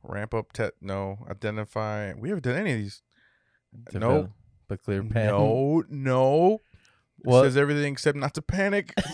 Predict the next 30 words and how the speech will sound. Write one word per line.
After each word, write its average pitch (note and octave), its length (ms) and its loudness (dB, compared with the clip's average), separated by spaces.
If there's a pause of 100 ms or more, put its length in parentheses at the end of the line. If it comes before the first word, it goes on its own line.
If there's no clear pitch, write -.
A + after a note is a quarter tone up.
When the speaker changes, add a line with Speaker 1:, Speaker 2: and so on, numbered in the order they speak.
(180)
Speaker 2:
<laughs> - 1700 0 (680)
No, A#3+ 180 8
I G3+ 60 6
remember G#3 340 4
there F3 220 8
was D3+ 100 4
Speaker 1:
Oh, D3+ 100 2
Speaker 2:
one E3+ 260 8
Speaker 1:
no. - 240 -4
Speaker 2:
that D3 120 2
I C#3+ 100 8
read C#3+ 380 4
that C3+ 160 -4
said, C3+ 360 2
uh, A2+ 500 6 (540)
that, A#2 180 2 (180)
uh, A2+ 240 2
citizens C#3 520 -4
must B2+ 220 -2
feel B2+ 360 -2
empowered G#2+ 720 0 (120)
to G2+ 180 -2
accept G2 500 -4
the F#2+ 80 -10
new G#2 200 -4
normal. F2+ 500 -4 (1900)
Speaker 1:
That's - 160 -8
Speaker 2:
Uh, - 40 -16
Speaker 1:
crazy, G2+ 380 0
yeah. F#2+ 200 -10